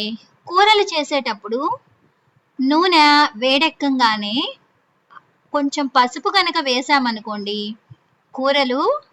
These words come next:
వాటి సహజ రంగు కోల్పోకుండా ఉంటాయన్నమాట. ఇక ఫోర్త్ టిప్ చూసినట్లయితే మరీ జిడ్డు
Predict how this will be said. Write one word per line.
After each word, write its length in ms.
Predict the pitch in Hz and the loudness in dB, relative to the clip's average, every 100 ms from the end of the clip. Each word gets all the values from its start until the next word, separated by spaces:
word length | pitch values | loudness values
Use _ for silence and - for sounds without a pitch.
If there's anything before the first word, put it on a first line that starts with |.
| _ | _
వాటి 240 | 247 233 247 | 0 0 -2
సహజ 360 | - 254 285 349 403 | -6 0 2 4 4
రంగు 220 | 359 339 | 4 0
కోల్పోకుండా 760 | 311 269 254 262 247 233 233 269 | 0 0 0 -4 -4 -4 -2 0
ఉంటాయన్నమాట. 680 | 240 220 214 202 190 185 180 170 - _ _ _ _ _ _ _ _ - | -2 -4 -6 -6 -8 -8 -8 -10 -14 _ _ _ _ _ _ _ _ -8
ఇక 160 | 302 330 | -6 -6
ఫోర్త్ 420 | 320 311 370 403 | 0 2 2 2
టిప్ 200 | 403 415 - | 0 0 -2
చూసినట్లయితే 840 | 311 277 277 254 240 214 202 214 208 208 - _ _ _ _ _ 226 | -8 -6 -6 -6 -6 -10 -8 -6 -4 -6 -10 _ _ _ _ _ -4
మరీ 440 | 226 226 254 302 330 349 320 _ _ _ _ _ - _ 190 190 | 0 2 2 0 2 2 0 _ _ _ _ _ -20 _ -8 -4
జిడ్డు 320 | 269 240 | -4 -2